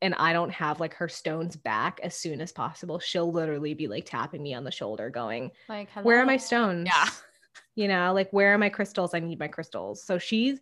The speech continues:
Speaker 1: Hecate's a big fan of her crystals.
Speaker 2: Of course.
Speaker 1: Yes.
Speaker 2: The next ones we have, okay, so we're going down quartz. We are going down, we have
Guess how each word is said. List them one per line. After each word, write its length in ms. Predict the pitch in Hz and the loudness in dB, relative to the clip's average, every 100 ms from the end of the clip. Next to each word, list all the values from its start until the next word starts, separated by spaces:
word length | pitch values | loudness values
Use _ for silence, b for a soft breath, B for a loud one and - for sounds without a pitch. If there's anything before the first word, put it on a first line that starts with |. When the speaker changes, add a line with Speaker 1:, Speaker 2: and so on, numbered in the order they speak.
| b b b | b b b
Speaker 1:
Hecate's 420 | 202 226 262 262 | 2 2 2 4
a 60 | 262 | 2
big 280 | - 170 | 4 2
fan 320 | - 180 139 95 | 0 -4 -2 -4
of 80 | |
her 100 | - | -10
crystals. 680 | - - - - - - - - | -14 -14 -12 -12 -12 -18 -20 -18
Speaker 2:
Of 100 | 220 | -18
course. 520 | - 339 269 - - _ _ _ _ _ - | -16 -10 -10 -12 -20 _ _ _ _ _ -14
Speaker 1:
Yes. 380 | 185 - - - - | -12 -12 -16 -20 -6
Speaker 2:
The 140 | 208 | 2
next 260 | 254 349 359 | 4 4 2
ones 140 | 427 | -4
we 80 | 370 | 2
have, 320 | 311 262 254 | 10 10 10
okay, 240 | 214 180 160 | 6 0 2
so 160 | 196 | 2
we're 400 | 190 226 262 - | 4 8 8 8
going 340 | 214 214 214 202 | 8 8 6 6
down 320 | 190 175 170 | 6 6 4
quartz. 560 | - - - - - - b b | -4 -8 -8 -8 -16 -18 b b
We 220 | 220 262 | 0 2
are 80 | 262 | 2
going 340 | 233 226 226 | 4 2 2
down, 300 | 208 190 190 | 4 6 4
we 140 | 190 220 | 2 2
have 440 | 220 214 214 208 | 8 12 12 10